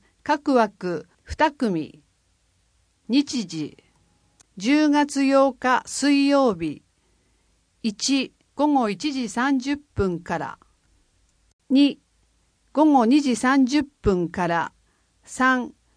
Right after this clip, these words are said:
午後三時三十分から。場所、市役所本庁舎。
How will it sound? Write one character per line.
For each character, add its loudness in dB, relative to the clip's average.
午 4
後 4
三 2
時 -4
三 2
十 -2
分 -4
か -8
ら。 -8
場 0
所、 2
市 -4
役 2
所 2
本 0
庁 2
舎。 -8